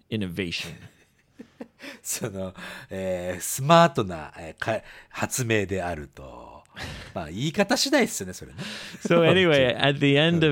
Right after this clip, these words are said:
Speaker 1: of the game, we have these
Speaker 2: Hmm.
Speaker 1: stockings filled with balloons.
Speaker 2: はいはい。
Speaker 1: And then she's like, "Okay, now that's your hat." <laughs>
Speaker 2: どういうこと？
Speaker 1: So you, then you put the stocking over your head.
Speaker 2: <laughs> そうっすか。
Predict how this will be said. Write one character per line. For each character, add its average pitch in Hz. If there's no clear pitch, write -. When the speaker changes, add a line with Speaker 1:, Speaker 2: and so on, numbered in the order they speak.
Speaker 1:
of 123
the 120
game, 113
we 107
have 117
these 107
Speaker 2:
Hmm. -
Speaker 1:
stockings 120
filled 117
with 107
balloons. 101
Speaker 2:
は 117
い -
は 85
い。 -
Speaker 1:
And 123
then 143
she's 139
like, 123
"Okay, 220
now 180
that's 180
your 180
hat." 180
<laughs> -
Speaker 2:
ど 113
う -
い 117
う -
こ 135
と？ -
Speaker 1:
So -
you, 151
then 170
you 160
put -
the 143
stocking 139
over 117
your 107
head. 123
Speaker 2:
<laughs> -
そ 170
う -
っ 156
す -
か。 -